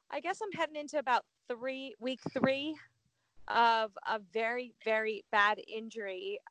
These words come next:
I was talking to my niece on FaceTime. It was her birthday, and I had the computer open and was talking to her and her mom,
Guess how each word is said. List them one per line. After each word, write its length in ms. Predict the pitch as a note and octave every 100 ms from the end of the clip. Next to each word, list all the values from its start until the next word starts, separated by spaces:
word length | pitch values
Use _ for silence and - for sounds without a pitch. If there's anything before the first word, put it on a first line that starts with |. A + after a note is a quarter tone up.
| -
I 140 | G#3+
was 220 | A3+ A3
talking 380 | - A#3+ A3+ B3
to 100 | A3+
my 140 | A#3 A3
niece 300 | A3 A3+ -
on 160 | G#3+
FaceTime. 760 | G#3 G#3 G#3+ - G#3+ F#3+ F#3+ A3 _ -
It 60 | A3+
was 160 | A3
her 120 | - A3+
birthday, 760 | A3 G#3 - - F3+ F3 A3 - _ - - _ -
and 520 | G#3+ G#3 G3+ G3+ G3+ -
I 80 |
had 300 | G#3 A3 A3 G#3
the 100 | A3
computer 460 | - A3 B3 A3+ A3
open 380 | G3 G#3+ G#3 G3+
and 80 | G3
was 280 | G3 - - _
talking 480 | - A3 G3 G#3+ G#3 -
to 160 | A3
her 220 | G3+ F#3+
and 140 | F#3 F#3+
her 120 | G3+
mom, 500 | F#3+ G3 F#3+ F3 G#3